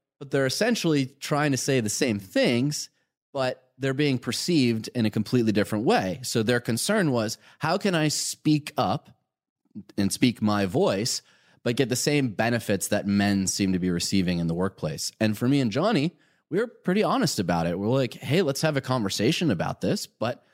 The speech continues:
if we look at where we are in history and what you're talking about, this specific environment and scenario, this is a new world for us,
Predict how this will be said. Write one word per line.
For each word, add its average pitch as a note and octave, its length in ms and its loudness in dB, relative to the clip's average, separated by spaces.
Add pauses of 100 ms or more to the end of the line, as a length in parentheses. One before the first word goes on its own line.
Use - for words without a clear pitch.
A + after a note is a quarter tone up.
(340)
if A#2 100 -6
we E3+ 140 0
look D3 400 0
at G2+ 240 -2
where A2+ 220 2
we D3 120 2
are B2 160 2
in G2+ 60 0
history G#2+ 540 -4 (800)
and A2+ 240 0
what C3+ 240 0
you're C3+ 120 2
talking A#2+ 400 -2
about, F#2+ 300 0
this G#2+ 180 0
specific - 720 -4 (240)
environment F#2+ 560 0
and F2+ 100 0
scenario, A#2+ 640 0 (400)
this G#3 120 -4
is B3+ 60 -4
a B3 80 2
new A3 160 2
world F3+ 380 0
for E2+ 160 -6
us, D#2+ 240 -8